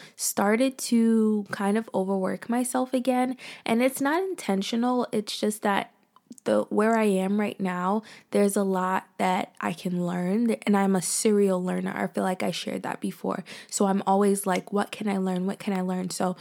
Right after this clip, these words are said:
sometimes I'm, like, on a Zoom call, or, like, I'm watching an e-course, or I'm doing an e-course. So I definitely have to do better with,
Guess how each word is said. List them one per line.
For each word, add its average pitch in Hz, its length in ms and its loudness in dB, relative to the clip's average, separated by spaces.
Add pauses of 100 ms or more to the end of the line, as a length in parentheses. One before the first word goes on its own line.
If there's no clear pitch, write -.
(240)
sometimes 196 460 0
I'm, 180 160 0
like, 180 240 -4
on 190 160 0
a 226 100 4
Zoom 359 280 0
call, 190 480 2
or, 185 120 0
like, 196 360 -4
I'm 185 180 -2
watching 180 640 -2
an 202 520 0
e-course, 247 640 2
or 190 120 0
I'm 185 140 0
doing 196 300 0
an 214 120 2
e-course. 185 600 -2 (320)
So 190 480 4
I 190 220 6
definitely 247 640 -2
have 214 260 -2
to 220 80 -4
do 202 220 -2
better 175 460 -2
with, 170 720 0